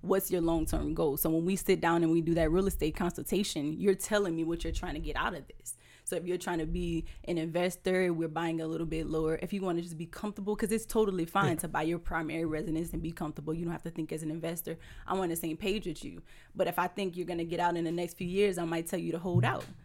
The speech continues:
Speaker 1: But if you know you're gonna be in the house for a while, I feel like we're good. Let's buy it. Let's buy while the market is, while the interest rates are low.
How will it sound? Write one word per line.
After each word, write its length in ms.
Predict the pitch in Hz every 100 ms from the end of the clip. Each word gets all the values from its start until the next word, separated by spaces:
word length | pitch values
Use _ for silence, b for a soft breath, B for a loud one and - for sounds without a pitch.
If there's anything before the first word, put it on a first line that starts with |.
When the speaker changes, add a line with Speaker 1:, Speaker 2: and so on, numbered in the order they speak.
| B B B
Speaker 1:
But 120 | 175
if 120 | 165
you 100 | 180
know 100 | 202
you're 120 | 185 190
gonna 140 | 185
be 140 | 170 185
in 80 |
the 80 | 175
house 200 | 185 190
for 120 | - 202
a 60 |
while, 300 | 202 214 240
I 60 | 196
feel 160 | - 185
like 120 | 180
we're 100 | 175
good. 200 | 180 226
Let's 140 | 175 -
buy 220 | 208 190
it. 100 | -
Let's 140 | 170
buy 180 | 165 170
while 160 | 170 165
the 60 |
market 300 | 165 160 -
is, 220 | 156 156 -
while 180 | 165 151
the 60 |
interest 300 | - 185 151
rates 180 | 147 147
are 80 | -
low. 160 | 127